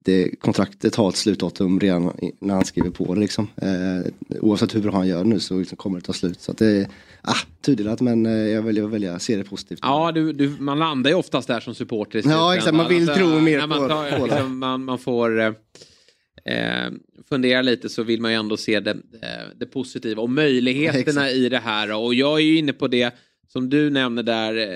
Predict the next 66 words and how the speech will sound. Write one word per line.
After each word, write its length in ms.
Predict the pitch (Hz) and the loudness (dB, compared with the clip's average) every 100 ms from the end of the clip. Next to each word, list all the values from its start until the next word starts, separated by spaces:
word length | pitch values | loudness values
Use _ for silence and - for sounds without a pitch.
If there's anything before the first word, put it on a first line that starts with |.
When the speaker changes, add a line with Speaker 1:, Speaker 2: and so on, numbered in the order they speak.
| 98 104 | -8 -8
Speaker 2:
eh, 60 | |
Fabbe, 480 | - 123 107 110 110 | -4 -4 -2 -2 -2
att, 360 | 113 110 _ - | -4 -8 _ -4
eh, 100 | 110 - _ _ _ 139 | -4 -6 _ _ _ -6
han 140 | 143 | -2
är 180 | 147 170 | 0 2
ju 60 | |
verkligen 280 | 165 131 139 | 0 0 -2
på 80 | 135 | -4
botten 420 | 147 160 - 117 | -2 -4 -2 -2
här 160 | 110 104 | 0 -4
nu 240 | 98 98 | -4 -2
och, 420 | 113 113 - 117 117 | 0 -2 -2 -2 0
och, 120 | 117 | -2
ehm, 440 | 113 113 117 113 - - 110 | -2 -6 -6 -8 -12 -14 -8
diskussionen 500 | 117 123 127 127 135 | -6 -4 -2 -2 0
är 80 | 113 | -2
väl 100 | 117 | -4
snarare 320 | 123 113 110 | -2 0 0
i 40 | |
vilken 220 | 107 120 | -2 -4
T 260 | 104 127 120 | -2 0 0
V-studio 440 | 107 - 147 147 | 0 0 2 2
han 100 | 135 | 0
ska 120 | 127 123 | -2 -4
landa 380 | 117 104 101 | -4 -4 -2
i. 100 | 95 | -2
Och 100 | 113 | -2
så 160 | 127 202 | 0 0
Speaker 1:
Mm. 140 | 190 135 | 0 0
Speaker 2:
ringer 280 | 143 247 | 0 0
Chelsea 520 | 175 127 113 - 110 104 _ _ _ _ _ | 0 -2 -4 -4 -4 -4 _ _ _ _ _
och, 400 | 131 131 127 - | 0 0 -2 -4
eh, 440 | 131 123 123 120 127 69 57 65 _ _ - | 0 0 0 -2 -4 -10 _ _ _ _ -2
det 60 | |
är 200 | 135 165 | 2 4
ju 140 | 156 123 | 2 2
dessutom 360 | 131 123 120 | -2 0 -4
han 240 | 117 151 143 | -2 -4 -2
Chelsea, 380 | 127 107 - 110 | -4 -4 -4 -4
alltså 140 | 120 | -4
han, 200 | 120 123 | -4 -6
han 320 | 123 120 117 | -6 -6 -6
br-, 280 | 110 120 - | -4 -6 -4
han 160 | 120 113 | -8 -4
brinner 240 | 110 127 | -2 0
ju 60 | 135 | -2
för 100 | 107 | -4
den 60 | 98 | -4
här 60 | |
klubben. 300 | 110 143 101 90 | -2 -2 -2 -10
Speaker 1:
Ja. 120 | 87 | -14
Speaker 2:
Alltså 140 | 107 107 | -10 -8
han 140 | 113 | -2
har 100 | 127 | 0
ju 60 | 117 | 2
hjärta, 540 | 117 117 - - 131 | 0 -2 -6 -4 -2
det 80 | 120 | 0
är 20 | |
inte 140 | 131 | 0
alla 140 | 117 110 | 0 -2
som 120 | 113 | -4
har 140 | 131 110 | -4 -4
det 40 | |
där 160 | 101 98 | -4 -4
ute. 320 | 98 101 | -4 -6